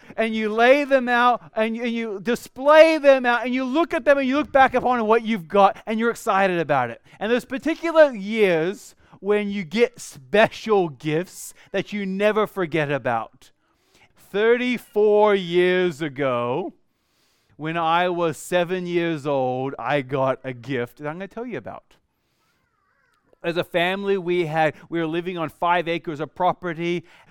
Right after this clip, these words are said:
We had a big shed out the back. We had already opened up all of our presents, and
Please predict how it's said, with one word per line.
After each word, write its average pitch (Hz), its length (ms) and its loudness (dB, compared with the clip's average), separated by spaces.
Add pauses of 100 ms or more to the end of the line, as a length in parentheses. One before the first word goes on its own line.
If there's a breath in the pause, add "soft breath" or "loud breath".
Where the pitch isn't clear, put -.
(100)
We 151 100 -6
had 143 80 0
a 135 80 -2
big 185 400 -8
shed 208 260 -2
out 185 220 0
the 156 100 -8
back. 190 300 0 (100)
We 185 80 -2
had 175 160 -4
already 262 400 2
opened 226 340 0
up 214 140 2
all 262 380 6
of 220 80 0
our 208 120 4
presents, 208 680 -4 (260 loud breath)
and 196 420 -2